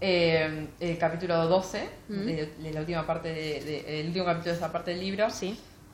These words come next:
Speaker 1: Em, que se hacen como un ping-pong de preguntas. Y Dante le cuenta
Speaker 2: Mm.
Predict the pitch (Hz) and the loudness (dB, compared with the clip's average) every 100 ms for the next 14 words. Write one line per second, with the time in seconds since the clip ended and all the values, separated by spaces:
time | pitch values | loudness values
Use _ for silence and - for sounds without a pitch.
0 | - 196 185 175 170 165 165 165 165 165 | 2 8 10 10 10 8 4 0 -2 -6
1 | - - - - - - - - 233 240 | -14 -20 -20 -20 -20 -20 -18 -6 0 2
2 | 196 214 190 196 202 185 196 196 180 170 | 2 4 2 2 2 2 2 2 4 4
3 | 196 190 185 185 - - - - - - | 4 4 8 8 8 0 -16 -20 -20 -20
4 | - - - - - - - - - - | -20 -20 -20 -20 -20 -20 -20 -20 -20 -20
5 | - - - - - - 190 180 170 170 | -20 -20 -20 -20 -20 -8 -2 0 4 6
6 | 170 185 190 175 202 202 202 196 202 226 | 6 6 4 2 2 2 6 8 6 4
7 | - - 208 | -8 -4 0